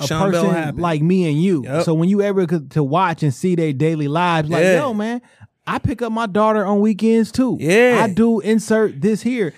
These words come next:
Speaker 1: Like, yo, this, this could
Speaker 2: Facts.
Speaker 1: happen to me. This looks like me.
Speaker 2: And when you see a celebrity portraying the victim of one of these real life situations,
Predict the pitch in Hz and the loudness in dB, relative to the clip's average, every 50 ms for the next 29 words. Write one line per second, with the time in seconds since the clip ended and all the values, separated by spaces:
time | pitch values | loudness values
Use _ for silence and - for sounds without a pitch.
0 | _ _ _ 196 214 214 226 233 226 214 190 277 311 - - 147 - 247 - - | _ _ _ -2 -2 0 0 2 0 2 0 0 -4 -4 -6 -2 -2 0 0 0
1 | - 202 208 170 160 170 185 - 220 220 233 240 254 320 320 208 147 135 233 285 | 2 2 2 2 2 -2 -2 -2 0 0 0 0 0 -2 -2 -4 -2 0 -2 -2
2 | 247 - 185 208 226 220 - - - - _ _ _ _ _ - 156 202 220 220 | -2 -4 0 2 2 2 0 -6 -18 -20 _ _ _ _ _ -10 -6 -4 -4 -2
3 | 190 208 226 294 440 415 269 143 117 120 - _ _ - 170 214 233 220 202 180 | -2 -2 -2 0 2 0 0 0 -4 -8 -12 _ _ -2 0 0 2 2 0 0
4 | 160 160 156 147 - _ _ - 143 143 151 151 151 147 147 151 151 143 139 135 | -2 -2 -4 -8 -10 _ _ -6 -4 -2 -2 -2 0 0 0 2 2 0 0 -2
5 | 127 120 101 - _ _ _ _ _ _ _ _ _ _ _ - - - - 220 | -4 -8 -12 -16 _ _ _ _ _ _ _ _ _ _ _ -8 -4 -2 0 2
6 | 220 202 180 165 - - - 147 143 - - - 147 139 135 139 151 175 175 165 | 2 2 2 0 0 -2 -4 -6 -6 -6 -6 -4 -4 -4 -2 0 -2 -2 0 -2
7 | 151 139 135 110 107 113 113 117 127 - _ _ _ _ _ _ _ - - 165 | -2 -4 -4 -8 -12 -18 -18 -20 -20 -20 _ _ _ _ _ _ _ -4 -2 -2
8 | 135 123 - - - 196 220 240 220 175 143 123 113 107 107 135 _ _ _ _ | -2 -2 -6 -6 -4 -2 0 0 0 0 -2 -6 -10 -16 -18 -20 _ _ _ _
9 | _ _ - 147 139 139 160 151 151 - 139 143 139 139 139 135 127 131 127 139 | _ _ -6 -4 0 0 -2 -2 -2 -4 -4 -2 0 0 -2 -2 -4 -6 -4 -2
10 | 147 143 143 139 135 139 139 131 127 131 147 139 139 135 131 131 127 - - - | -2 0 0 0 0 -2 -2 -4 -4 -4 -4 -4 -4 -4 -6 -8 -8 -8 -10 -10
11 | - - 123 120 123 127 - 120 120 127 | -10 -10 -10 -8 -8 -10 -10 -12 -14 -16